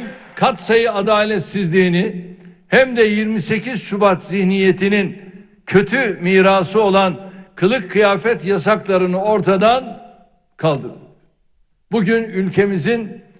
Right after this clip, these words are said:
dört bir yanında yedi milyonu aşkın öğrencimiz üniversite eğitimlerini özgürce sürdürebiliyor.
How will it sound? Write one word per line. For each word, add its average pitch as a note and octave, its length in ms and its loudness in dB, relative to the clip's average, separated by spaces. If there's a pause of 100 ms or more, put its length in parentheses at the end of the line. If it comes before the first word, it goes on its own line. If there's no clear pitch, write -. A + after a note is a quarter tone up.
(180)
dört C4 360 2
bir F#3 120 -2
yanında F#3 880 -2 (180)
yedi G#3 360 0
milyonu G#3 480 0
aşkın G3 400 0
öğrencimiz F3 1000 0 (1300)
üniversite A3 540 2
eğitimlerini G#3 960 2 (400)
özgürce A3 920 0 (480)
sürdürebiliyor. E3 920 -2